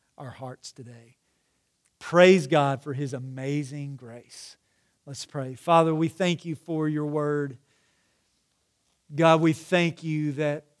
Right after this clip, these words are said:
through your incredible love and in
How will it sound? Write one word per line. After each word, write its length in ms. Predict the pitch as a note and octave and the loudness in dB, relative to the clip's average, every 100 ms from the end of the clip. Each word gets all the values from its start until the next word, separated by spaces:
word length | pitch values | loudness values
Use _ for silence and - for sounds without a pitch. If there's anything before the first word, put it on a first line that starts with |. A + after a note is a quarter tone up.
| _ _ _ _ _ _ _ _ _ _ _ _ _ | _ _ _ _ _ _ _ _ _ _ _ _ _
through 420 | - - F#3 G3 | -8 4 8 10
your 260 | G3 F#3 F3+ | 8 6 6
incredible 840 | F#3 E3 - F#3 F3+ F3 F3 E3+ | 4 -4 0 4 4 4 2 2
love 680 | E3 E3 E3 E3 D#3+ - - _ _ _ _ _ _ _ _ _ _ _ _ _ _ _ _ _ _ _ _ _ _ _ _ _ _ - | 2 2 2 0 -2 -8 -20 _ _ _ _ _ _ _ _ _ _ _ _ _ _ _ _ _ _ _ _ _ _ _ _ _ _ -10
and 180 | D#3+ | -6
in 320 | D#3 D3+ D3+ | -6 -6 -10